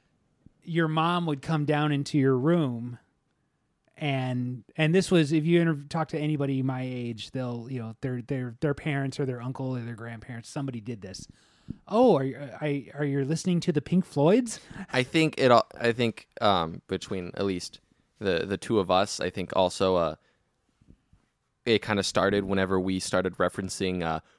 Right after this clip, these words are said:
Speaker 2: "Who is the Black Magic Woman?"
Speaker 1: <laughs> That too.
Speaker 2: But anyhow.
Speaker 1: But, but yeah, that was a very common thing. Like I say, if you talk to anybody my age, that, that's kind of a running gag because parents, parents were out of touch back then.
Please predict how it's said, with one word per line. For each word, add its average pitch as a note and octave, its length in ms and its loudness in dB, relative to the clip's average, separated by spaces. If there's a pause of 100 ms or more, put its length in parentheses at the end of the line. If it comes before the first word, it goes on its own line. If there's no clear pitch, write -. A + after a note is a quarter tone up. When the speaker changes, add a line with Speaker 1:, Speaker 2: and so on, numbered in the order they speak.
Speaker 2:
"Who F3+ 200 8
is E3 340 10
the B2 120 8
Black A2 320 8
Magic G#2+ 360 4
Woman?" F#2+ 440 4
Speaker 1:
<laughs> - 60 0 (760)
That E3 180 0
too. C3+ 180 -4
Speaker 2:
But E3 160 6
anyhow. D#3 380 8 (340)
Speaker 1:
But, E3 300 4
but F3+ 160 4
yeah, D#3+ 180 2
that E3+ 160 2
was F3 120 2
a D#3 40 -4
very D#3+ 280 -4
common D3 320 -6
thing. C3+ 240 -8
Like C#3 160 -2
I - 20 -2
say, C#3+ 180 -2
if A#2+ 80 -4
you C#3 80 -10
talk D#3+ 200 2
to D#3+ 60 -6
anybody C#3 260 -2
my C3 160 -4
age, B2+ 320 -4
that, B2+ 180 -8
that's C3+ 180 -8
kind D3 220 -6
of B2 80 -6
a B2 60 -8
running B2+ 380 -4
gag A#2+ 360 -10
because A2+ 600 -10 (760)
parents, C3+ 540 -6
parents F3+ 240 -2
were F#3 60 4
out D#3+ 100 4
of C#3 60 -8
touch D#3+ 260 -6
back B2+ 180 -4
then. G2+ 240 -12